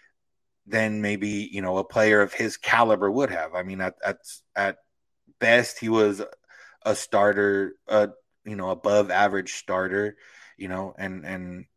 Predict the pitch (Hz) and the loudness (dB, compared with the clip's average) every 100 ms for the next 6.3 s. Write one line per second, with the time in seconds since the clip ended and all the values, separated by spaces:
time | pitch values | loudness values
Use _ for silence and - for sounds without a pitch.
0 | _ _ _ _ - 104 101 101 - 104 | _ _ _ _ -2 2 2 2 -2 -6
1 | 104 104 98 92 85 104 92 101 98 95 | -6 -6 -6 -4 2 4 4 0 -2 -2
2 | 90 90 92 107 123 123 - 107 110 170 | -2 -4 -2 -2 -4 -6 -16 -14 -4 -2
3 | 101 85 85 85 87 90 104 92 82 87 | -2 -4 -8 -6 -8 -8 -6 -4 -4 -4
4 | 95 104 95 - 107 131 120 85 87 92 | -8 -8 -6 -4 -2 2 2 0 -6 -6
5 | 98 104 104 139 104 87 90 85 85 80 | -4 -6 -4 -4 -4 -6 -8 -6 -8 -8
6 | 92 98 | -8 -8